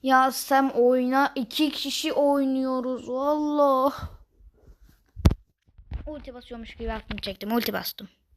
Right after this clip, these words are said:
Boka gitti. Ultim boka gitti. Ultim boka gitti. Evs mal mısın? Geriye çekilmeyi bilmiyor musun sen?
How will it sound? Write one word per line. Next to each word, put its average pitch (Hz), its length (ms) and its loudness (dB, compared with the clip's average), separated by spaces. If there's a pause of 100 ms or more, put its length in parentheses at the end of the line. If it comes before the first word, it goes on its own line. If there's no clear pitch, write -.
(1000)
Boka 208 220 -6
gitti. - 460 -12 (140)
Ultim 240 360 8
boka 247 240 6
gitti. - 420 -8
Ultim 269 340 4
boka 285 180 8
gitti. - 380 4 (340)
Evs 403 600 2
mal 453 360 8
mısın? 427 320 -2
Geriye 403 320 0
çekilmeyi 427 480 -4
bilmiyor 480 360 4
musun 320 260 0
sen? 240 380 0